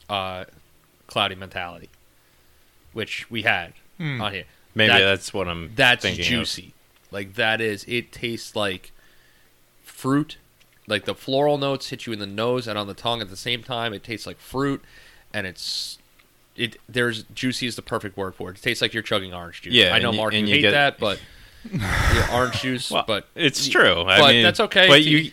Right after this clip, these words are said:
Speaker 3: and you get the, like, the prickliness
Speaker 1: yeah,
Speaker 3: on,
Speaker 1: the, and the
Speaker 3: on the
Speaker 1: pucker on
Speaker 3: tongue.
Speaker 1: the side of your cheeks, but
Speaker 2: I get a little,
Speaker 1: also
Speaker 2: I,
Speaker 1: that sweet and refreshing to it.
Speaker 2: I get a little bit, a little bit of that with, um,
Speaker 1: Yeah.
Speaker 2: with this beer.
Speaker 1: As I drink more of it, I'm enjoying it more. I'll be honest. So the, the
Speaker 2: Me too.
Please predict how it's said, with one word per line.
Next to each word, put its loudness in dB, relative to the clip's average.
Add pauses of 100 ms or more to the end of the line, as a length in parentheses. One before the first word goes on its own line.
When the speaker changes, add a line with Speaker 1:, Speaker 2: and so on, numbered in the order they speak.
Speaker 3:
and 8
you 8
get 6
the, 0
like, 8
the -2
prickliness 0
Speaker 1:
yeah, 6
Speaker 3:
on, 0
Speaker 1:
the, -4
and -4
the -6
Speaker 3:
on 2
the -2
Speaker 1:
pucker 2
on 4
Speaker 3:
tongue. -2
Speaker 1:
the -6
side 2
of -2
your -2
cheeks, -6
but 0 (960)
Speaker 2:
I -6
get 8
a 10
little, 8
Speaker 1:
also 8
Speaker 2:
I, 4
Speaker 1:
that 2
sweet -4
and -12
refreshing -2
to -10
it. -14
Speaker 2:
I 4
get 6
a 8
little 8
bit, 0
a 0
little 4
bit 0
of -6
that -2
with, -8
um, 2
Speaker 1:
Yeah. 2
Speaker 2:
with -8
this -6
beer. -4 (280)
Speaker 1:
As 2
I 0
drink 0
more 2
of 0
it, 2
I'm -2
enjoying 0
it -2
more. -8
I'll -4
be -2
honest. -6
So -2
the, -6
the -6
Speaker 2:
Me 0
too. 2